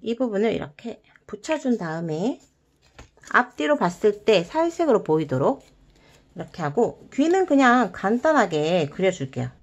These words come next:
풀을 붙일 부분 생각해서 이렇게 오른쪽 귀, 자, 그 다음에 이렇게 해서 이렇게 왼쪽 귀.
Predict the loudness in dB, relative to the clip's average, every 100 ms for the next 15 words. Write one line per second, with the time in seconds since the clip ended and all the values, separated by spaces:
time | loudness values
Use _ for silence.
0 | -20 -20 _ _ _ _ _ -8 -2 -2
1 | -2 -6 -2 -2 0 0 0 2 0 0
2 | -4 -2 -6 -6 _ _ _ _ _ _
3 | _ _ _ _ _ _ _ _ _ -12
4 | -12 -4 -2 -2 _ _ _ 4 6 6
5 | 2 -2 -4 -6 -6 _ _ _ _ _
6 | _ _ _ _ _ _ _ _ _ _
7 | -18 -14 -6 -4 -2 -4 -6 _ _ -20
8 | _ _ _ _ _ _ _ _ _ _
9 | _ -6 -6 -8 -8 -6 -6 -10 -12 _
10 | _ _ _ _ _ _ _ _ _ _
11 | _ _ _ _ _ -2 4 4 4 2
12 | -2 -6 -8 -8